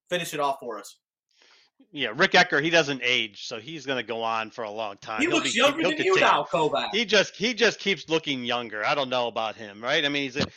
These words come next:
Speaker 2: he's
Speaker 1: He's
Speaker 2: always
Speaker 1: over
Speaker 2: suntanned,
Speaker 1: sixty-five.
Speaker 2: and you look at that. Man, he's just, he's always gonna look young. Uh,
Speaker 1: Yeah,
Speaker 2: my
Speaker 1: he
Speaker 2: one
Speaker 1: looks,
Speaker 2: more
Speaker 1: he looks
Speaker 2: thing, I
Speaker 1: great as
Speaker 2: just wanna,
Speaker 1: always.
Speaker 2: <laughs> yeah, one for, for one more thing. I mentioned this quick in, uh, Fast Talk, uh, on Monday.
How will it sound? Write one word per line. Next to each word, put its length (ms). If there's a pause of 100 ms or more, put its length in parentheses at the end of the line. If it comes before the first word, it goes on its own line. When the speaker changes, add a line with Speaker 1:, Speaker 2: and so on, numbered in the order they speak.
(160)
Speaker 2:
he's 120
Speaker 1:
He's 40
Speaker 2:
always 280
Speaker 1:
over 100
Speaker 2:
suntanned, 300
Speaker 1:
sixty-five. 500
Speaker 2:
and 280
you 100
look 160
at 80
that. 260
Man, 320
he's 200
just, 260 (380)
he's 180
always 280
gonna 160
look 220
young. 320 (580)
Uh, 280 (160)
Speaker 1:
Yeah, 240
Speaker 2:
my 100
Speaker 1:
he 40
Speaker 2:
one 40
Speaker 1:
looks, 160
Speaker 2:
more 120
Speaker 1:
he 40
looks 120
Speaker 2:
thing, 220
I 40
Speaker 1:
great 80
as 120
Speaker 2:
just 80
wanna, 280 (640)
Speaker 1:
always. 180
Speaker 2:
<laughs> 40
yeah, 200 (160)
one 180
for, 440
for 180
one 160
more 200
thing. 220 (380)
I 60
mentioned 420
this 160
quick 320
in, 220
uh, 200
Fast 320
Talk, 380
uh, 340
on 140
Monday. 480